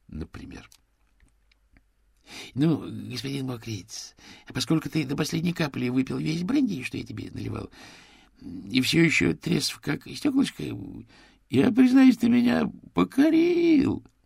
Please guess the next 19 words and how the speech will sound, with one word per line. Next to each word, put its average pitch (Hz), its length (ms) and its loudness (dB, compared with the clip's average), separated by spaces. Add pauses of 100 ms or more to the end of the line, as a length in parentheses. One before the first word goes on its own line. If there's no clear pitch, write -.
(120)
И 85 80 -8
тут 82 200 -4
Мокриц 110 500 -4
явно 82 360 -6
почувствовал - 640 -8
легкие 87 420 -6
признаки 82 500 -8
опьянения, 110 800 -8 (400)
когда 87 240 -2
старик 78 420 -6
продолжил: 82 640 -8 (460)
«Должен 139 280 2
сказать, 135 380 -6
что - 320 -10 (320)
вчера - 280 -6
со - 140 -10
мной 90 160 -12
связался 104 680 -10
человек, 101 400 -6